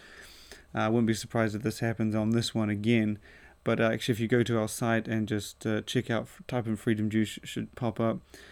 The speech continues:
Um, there's a link there to a messenger group. Now, this messenger group gets, uh, a day early access. So you'll get, uh, have access to buy, buying the product before anyone else. So it's a great way to, uh,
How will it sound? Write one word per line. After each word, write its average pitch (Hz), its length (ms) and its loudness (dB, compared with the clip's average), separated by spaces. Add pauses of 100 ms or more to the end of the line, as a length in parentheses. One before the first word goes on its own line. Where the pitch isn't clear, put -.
(240)
Um, 110 200 0
there's 110 140 2
a 113 60 2
link 120 260 4
there 113 160 4
to 110 440 -2
a 110 140 0
messenger 113 500 0
group. 104 320 -4 (160)
Now, 107 180 0
this 110 200 -2
messenger 113 420 0
group 110 500 -2
gets, - 380 -4 (100)
uh, 107 320 -2
a 113 140 -4
day 117 300 2
early 113 300 2
access. - 580 -4 (540)
So 110 280 0
you'll 110 220 4
get, 110 420 0 (120)
uh, 110 400 0
have 110 200 0
access 110 320 -2
to 104 100 -10
buy, 107 160 0
buying 107 540 -2
the 107 80 0
product 107 380 -4
before 117 440 -2
anyone 107 300 0
else. 113 340 -6 (920)
So - 120 -4
it's 113 120 0
a - 20 2
great 110 240 6
way 107 220 6
to, 107 420 0
uh, 107 200 2